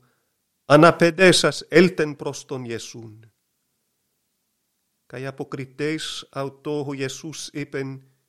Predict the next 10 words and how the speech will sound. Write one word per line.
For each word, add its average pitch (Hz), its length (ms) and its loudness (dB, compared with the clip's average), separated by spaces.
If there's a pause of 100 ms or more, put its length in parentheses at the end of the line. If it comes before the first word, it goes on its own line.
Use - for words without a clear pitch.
(1700)
"Ti 233 160 -10
soi 151 440 -6 (180)
teles 135 500 4
po 143 140 -10
Iesu?" 135 400 -10 (2250)
Ode 135 220 -8
tyflos 170 540 -8
epen 151 320 -8
auto, 135 560 -10 (880)
"Rabuni, 180 720 2